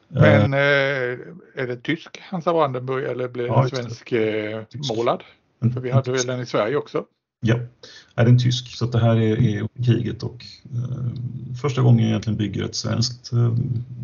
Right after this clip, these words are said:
Speaker 2: någonting som har med svensk anknytning under, för den här perioden.
Speaker 1: Mm.
Speaker 2: Men jag har en till grej där som jag tänker bygga i, i svensk anknytning. Jag tänker bygga en Albatros, eh, V två i, eh, svensk tjänst.
Speaker 1: Ja.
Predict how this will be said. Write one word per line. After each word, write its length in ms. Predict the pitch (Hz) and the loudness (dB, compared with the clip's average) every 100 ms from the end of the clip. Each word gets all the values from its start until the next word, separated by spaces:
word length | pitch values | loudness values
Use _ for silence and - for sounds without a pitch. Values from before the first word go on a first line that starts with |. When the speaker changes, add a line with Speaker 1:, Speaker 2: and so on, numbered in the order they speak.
| - - | -10 0
Speaker 2:
någonting 280 | 113 92 104 | 2 2 -2
som 160 | 107 | 0
har 100 | 101 | 0
med 120 | 104 104 | 0 0
svensk 300 | 113 117 127 | 0 2 4
anknytning 640 | 123 117 - - 107 120 | 6 4 2 0 0 2
under, 340 | - - 98 - - _ _ | 0 -2 -6 -8 -16 _ _
för 120 | - | -6
den 100 | - | -2
här 80 | 95 | -2
perioden. 420 | - 113 123 120 - - - - - - _ | 0 0 0 0 -4 -18 -20 -20 -20 -20 _
Speaker 1:
Mm. 140 | 131 110 | -2 2
Speaker 2:
Men 80 | |
jag 80 | 104 - | 2 2
har 60 | 110 | -2
en 80 | - | 4
till 220 | 123 131 | 6 8
grej 200 | 123 107 | 6 4
där 80 | 98 | 2
som 140 | 113 | 0
jag 100 | 113 | 0
tänker 220 | 104 - | -2 0
bygga 280 | 113 104 104 | 2 4 4
i, 200 | 101 123 | 2 0
i 60 | - | 0
svensk 360 | 110 101 - | 0 0 2
anknytning. 380 | 113 - 107 107 | 2 2 0 -2
Jag 100 | 104 | -2
tänker 200 | 117 95 | -2 0
bygga 220 | 107 104 | 0 0
en 40 | 101 | 0
Albatros, 760 | 101 101 104 120 120 - - 123 123 | -2 -4 0 0 2 -2 -4 -6 -6
eh, 280 | 120 - 120 117 | -4 -2 -2 2
V 340 | 113 - 127 - _ - | 2 2 -2 -8 _ -10
två 360 | - 180 - - | -2 0 0 0
i, 320 | 113 - - | 2 2 0
eh, 400 | 50 50 50 - - | -2 -2 -2 -4 -6
svensk 600 | - - 123 - - - - - | -2 2 2 0 -10 -20 -20 -14
tjänst. 420 | - 123 123 - - _ _ _ _ _ _ | -4 -2 -2 -6 -20 _ _ _ _ _ _
Speaker 1:
Ja. 80 | - | -10